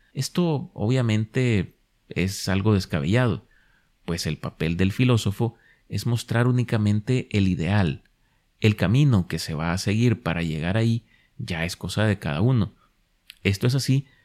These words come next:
porque la razón es el principal motor de búsqueda de lo que es bueno o malo, de lo que es justo o injusto, de lo que te conduce a la felicidad y lo que no. Entonces,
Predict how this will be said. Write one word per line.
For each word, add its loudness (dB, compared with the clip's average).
porque -2
la 2
razón 2
es 2
el 0
principal 0
motor 0
de 0
búsqueda 0
de 2
lo 0
que -6
es -4
bueno 2
o -8
malo, 2
de -2
lo -4
que -4
es -6
justo 0
o -2
injusto, -2
de -2
lo 2
que 0
te -2
conduce 2
a 2
la -2
felicidad 0
y 4
lo 2
que -8
no. -2
Entonces, 0